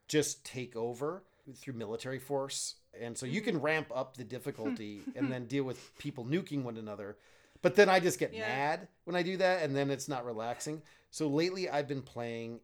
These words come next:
Speaker 1: Eleanor of Aquitaine, uh, a good medieval character.
Speaker 2: Good.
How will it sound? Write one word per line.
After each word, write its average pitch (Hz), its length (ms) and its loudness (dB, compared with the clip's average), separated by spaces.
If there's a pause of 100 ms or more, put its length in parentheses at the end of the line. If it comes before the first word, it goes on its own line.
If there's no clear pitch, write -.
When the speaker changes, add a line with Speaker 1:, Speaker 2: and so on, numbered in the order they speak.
Speaker 1:
Eleanor 151 340 2
of 117 100 -4
Aquitaine, 165 640 -6 (180)
uh, 110 180 -6 (100)
a 117 80 -8
good 101 180 -10
medieval 98 320 -12
character. 101 380 -10
Speaker 2:
Good. 196 260 -10